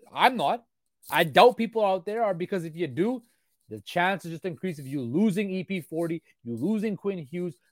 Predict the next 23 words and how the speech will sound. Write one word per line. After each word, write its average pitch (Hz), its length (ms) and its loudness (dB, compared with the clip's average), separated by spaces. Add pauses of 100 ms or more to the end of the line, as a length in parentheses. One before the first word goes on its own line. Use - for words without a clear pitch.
(140)
because 135 440 -6 (180)
they 180 400 2 (160)
are 151 160 0
in 165 100 0
the 156 80 2
prime 170 460 0
position 147 580 -6
to - 120 -10
want 131 460 -2
to 131 80 -12
win. 123 420 2 (1000)
That's - 340 4
as 208 140 -2
simple 247 500 6
as 156 120 -2
that. 131 280 2 (1500)
And 156 120 -4
that's 226 180 6
all 226 80 6
I - 20 8
have 220 60 2
to 202 80 -8
say. 202 260 -2